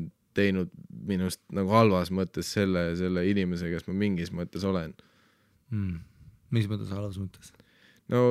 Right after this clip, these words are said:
Speaker 1: selles suhtes, et ma, ma olen tundnud, et edaspidi, kuna see oli mu esimene suhe, siis see kandus väga palju ka teistesse suhetesse.
Speaker 2: Ja, ja, muidugi.
Speaker 1: M-, mis, mis on nagu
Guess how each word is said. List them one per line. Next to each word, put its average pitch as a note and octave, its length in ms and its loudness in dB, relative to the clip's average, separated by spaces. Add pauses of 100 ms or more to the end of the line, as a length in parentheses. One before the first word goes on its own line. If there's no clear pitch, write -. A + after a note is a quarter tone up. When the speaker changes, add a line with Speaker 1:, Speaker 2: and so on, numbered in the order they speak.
Speaker 1:
selles C3 360 2
suhtes, G#2+ 220 -2
et G2 100 -4
ma, A2 160 0
ma A2 140 0
olen A2 100 0
tundnud, A2+ 400 4
et F2+ 160 -2
edaspidi, G#2 420 4
kuna A2 220 4
see F2+ 140 -4
oli F#2 80 -2
mu A2+ 80 4
esimene F#2+ 340 2
suhe, A2+ 320 2
siis F2 160 -4
see F#2 80 -4
kandus G2 260 0
väga G2 220 0
palju F2 240 0
ka F2+ 80 -2
teistesse G2 400 0
suhetesse. F2+ 460 -4
Speaker 2:
Ja, A#2+ 100 6
ja, C3+ 100 0
muidugi. E3 380 -6 (760)
Speaker 1:
M-, F#2 240 -6
mis, F#2+ 260 -4 (160)
mis F#2 280 -6
on F2+ 200 -4
nagu F2+ 240 -2